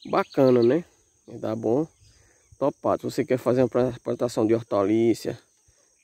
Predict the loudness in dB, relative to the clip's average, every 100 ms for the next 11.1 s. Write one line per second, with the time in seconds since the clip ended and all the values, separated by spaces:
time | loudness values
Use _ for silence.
0 | _ _ -4 0 2 2 2 0 0 -2
1 | -6 -12 -16 -16 -16 -14 -14 -10 -10 -10
2 | -12 -14 -18 -18 -16 -14 -16 -16 -18 -16
3 | -16 -14 0 2 4 2 -4 2 4 4
4 | 2 -2 -4 -6 -6 -4 0 2 2 -2
5 | -4 -6 -8 -18 _ -10 -2 4 4 2
6 | _ _ -16 -4 -2 0 -2 -2 -2 -2
7 | -4 -2 0 2 2 2 4 4 4 4
8 | 2 -4 -18 -20 -20 -18 -14 -12 -2 0
9 | 2 2 0 -2 -8 -4 -2 0 0 0
10 | 2 0 0 -2 -8 -8 -2 -2 2 2